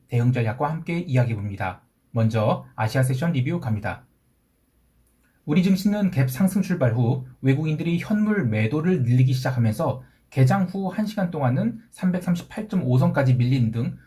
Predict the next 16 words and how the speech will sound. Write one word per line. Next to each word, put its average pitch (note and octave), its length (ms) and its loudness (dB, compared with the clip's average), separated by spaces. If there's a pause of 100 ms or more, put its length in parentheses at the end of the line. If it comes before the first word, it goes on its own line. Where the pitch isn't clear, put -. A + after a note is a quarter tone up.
(200)
뭐 G#3 100 -2
여기서 F3+ 280 0
해지를 G#3 460 -4
해봐라 G3 600 -2
이렇게 D3 520 -2 (220)
고민을 F#3 560 4
하는 F3+ 160 4
수준까지 D#3+ 460 -4
눌렀습니다. A2 600 -6 (440)
하지만 A3 260 2
외국인들은 F#3+ 480 0
선물 B3 240 -2
시장에서는 E3 680 -4 (260)
초반에는 G#3+ 800 -2
매수로 A#2 440 -6
대응했습니다. B2+ 640 -4